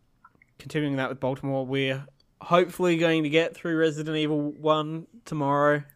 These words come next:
um, on the PlayStation one, and then we're switching to Resident Evil two on P S one,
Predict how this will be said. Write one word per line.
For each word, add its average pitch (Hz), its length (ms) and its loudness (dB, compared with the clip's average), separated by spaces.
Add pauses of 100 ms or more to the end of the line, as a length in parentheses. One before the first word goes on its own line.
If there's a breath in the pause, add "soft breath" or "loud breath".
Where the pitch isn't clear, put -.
(1040 soft breath)
um, 123 440 -6 (800 loud breath)
on 127 100 -2
the 120 60 -6
PlayStation 127 680 -6
one, 127 320 -6
and 117 160 -8
then 135 140 -4
we're 127 60 -6
switching 202 360 0
to 165 160 0 (120)
Resident 214 480 8
Evil 202 200 6
two 220 340 8
on 151 100 4
P 185 160 2
S 185 160 2
one, 156 420 2